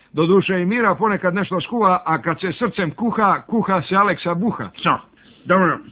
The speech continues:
Speaker 2: dajte mi vašu zdravstvenu knjižicu.
Speaker 1: Ja ne posjedujem istu. Od knjižica,
Speaker 2: A.
Speaker 1: druže apotekaru, ja posjedujem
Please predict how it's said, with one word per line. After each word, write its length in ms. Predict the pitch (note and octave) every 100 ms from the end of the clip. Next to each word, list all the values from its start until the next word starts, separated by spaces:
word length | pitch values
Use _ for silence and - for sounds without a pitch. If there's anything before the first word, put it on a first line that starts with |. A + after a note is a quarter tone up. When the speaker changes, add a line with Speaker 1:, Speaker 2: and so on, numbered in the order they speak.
| -
Speaker 2:
dajte 380 | G2+ D3+ F3 E3
mi 140 | F3 E3
vašu 320 | E3 - D3+
zdravstvenu 500 | C3 D#3 D3 C#3+ C3+
knjižicu. 520 | C#3+ C#3+ A2+ - - - _ _ -
Speaker 1:
Ja 220 | D3 F#3+
ne 100 | F3+
posjedujem 600 | - A3+ A3 E3+ D#3+ D3+
istu. 340 | E3 - A#2 D#3
Od 160 | D3+
knjižica, 540 | A#2 B3+ G3+ F#3 - F#3
Speaker 2:
A. 120 | E3+
Speaker 1:
druže 380 | D#3 F3+ G#3+ D#3+
apotekaru, 720 | E3+ F3 D3+ E3 C#3+ G#3+ G3+
ja 140 | F#3 F#3
posjedujem 600 | G3+ G3 F#3 E3+ E3